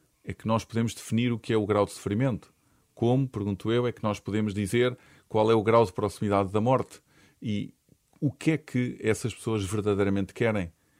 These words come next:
E, e, e, e aquilo que nós, enquanto médicos, falamos, e aqui não falo só de médicos com fé, mas, mas de, de, da enormíssima maioria dos médicos com quem tenho a oportunidade de contactar e que se manifestam na sociedade portuguesa,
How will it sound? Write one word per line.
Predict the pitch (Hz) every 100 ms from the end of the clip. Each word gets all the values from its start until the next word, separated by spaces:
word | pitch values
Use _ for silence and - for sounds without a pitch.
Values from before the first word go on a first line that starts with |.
| _ -
E, | 107
e, | 101 95 104 87 85 - - _ -
e, | 92
e |
aquilo | 85 113
que | - 104
nós, | 107 95 92
enquanto | 87 98 -
médicos, | 101 107 117 -
falamos, | - 95 107 139 98
e |
aqui | 95 98
não | 101 92
falo | 98 95
só | - 92
de | 87 90
médicos | 90 92 90 -
com | - 98
fé, | - 117 120 - -
mas, | - 92 85
mas | 87 92 82
de, | 90
de, | - 156 - 87 87
da | 98
enormíssima | 101 110 104 123 156 - 98
maioria | 92 92 95 95
dos | 90
médicos | 92 98 101 98
com | - 90
quem | 92
tenho | 87 90 87
a |
oportunidade | 80 - 85 87
de | -
contactar | 95 85 85 - 175
e | 202
que | -
se | 90
manifestam | 87 - 135 127 107
na | 95
sociedade | - 95 98 95
portuguesa, | - 117 139 151